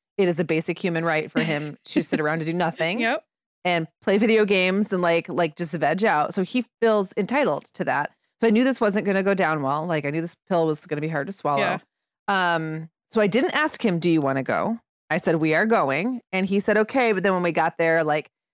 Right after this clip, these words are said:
Speaker 1: they had kayaks, and I just wanted to sit for a minute. So I asked him if he'd take Clara out, like, the two of them would go out in the kayaks, and he didn't want to. And he just resisted, resisted, resisted. And finally, I think he realized there was no point. There was nothing else to do. There was no T V. There was no, he,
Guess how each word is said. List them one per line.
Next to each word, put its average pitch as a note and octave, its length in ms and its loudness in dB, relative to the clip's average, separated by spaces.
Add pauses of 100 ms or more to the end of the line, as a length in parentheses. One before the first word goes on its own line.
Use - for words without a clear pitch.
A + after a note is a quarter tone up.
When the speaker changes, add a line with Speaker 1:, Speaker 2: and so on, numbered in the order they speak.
(120)
Speaker 1:
they G#3+ 100 2
had G#3+ 200 0
kayaks, E3+ 760 0
and E3 140 0
I D#3+ 160 -2
just F#3 160 -4
wanted D3+ 160 -2
to D3+ 60 -6
sit - 240 -4
for E3 80 -4
a D#3+ 40 -4
minute. D#3 280 -2
So D#3+ 80 -2
I C#3+ 40 2
asked D3 220 0
him D#3+ 60 -4
if C#3 80 -10
he'd D#3 180 -10
take - 160 -6
Clara C#3+ 260 0
out, C#3+ 360 -2 (160)
like, D#3+ 100 -10
the - 80 -20
two F3 160 -2
of D3+ 60 -2
them D#3 120 0
would D#3 100 -4
go D#3+ 100 -2
out D3 40 0
in - 60 -8
the D#3+ 60 -6
kayaks, C#3+ 320 -4
and E3 100 -8
he F3+ 60 -2
didn't F#3 180 -2
want D3 220 -2
to. F3 80 -4
And F3 80 -2
he G3 60 -4
just C4+ 140 -4
resisted, F#3+ 380 -4
resisted, D#3 340 -6
resisted. D3 460 -8
And D3+ 180 -8 (560)
finally, C#4 300 0
I G3+ 80 2
think A#3 180 0
he A3+ 120 0
realized F3+ 320 0
there F3 80 0
was F3 100 -4
no A#3 100 -2
point. - 360 -6
There F3 60 0
was E3+ 100 -4
nothing A#3 280 -2
else G#3+ 200 -4
to F3 120 -8
do. F3 220 0
There - 80 -6
was D#3+ 160 -6
no F3+ 80 -2
T C4 220 -4
V. D#3 240 -4
There D#3 100 -2
was E3+ 160 -4
no, G3 320 -4
he, - 160 -10